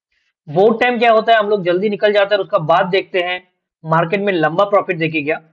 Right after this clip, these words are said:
और कभी कभार ऐसा भी होता है जो थोड़ा सा ज्यादा wait करने का चक्कर में हाथ में जो भी पैसा आ रहा था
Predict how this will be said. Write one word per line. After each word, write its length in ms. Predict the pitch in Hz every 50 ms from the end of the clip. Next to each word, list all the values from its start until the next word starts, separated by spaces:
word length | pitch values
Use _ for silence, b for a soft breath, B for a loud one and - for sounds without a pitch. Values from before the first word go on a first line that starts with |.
| _ _ _ _ _ _ _ -
और 120 | 170 170
कभी 220 | 165 214 208 240 226
कभार 200 | 247 247 247 226
ऐसा 240 | 214 - - 240
भी 100 | 233 247
होता 200 | 247 233 208 202
है 80 | 233 233
जो 100 | 226 233
थोड़ा 200 | 226 214 214 214
सा 100 | 202 220
ज्यादा 240 | 202 208 196 196 208
wait 260 | 190 190 196 190 190
करने 240 | 202 190 185 190 180
का 120 | 185 190
चक्कर 380 | 170 165 185 160 160 208 214 208
में 140 | 208 208 202
हाथ 180 | 170 170 170
में 220 | 170 175 190 180 156
जो 120 | 165 170
भी 120 | 180 220
पैसा 260 | 214 214 196 165 - 190
आ 100 | 175 165
रहा 120 | 160 156
था 300 | 151 - 175 - _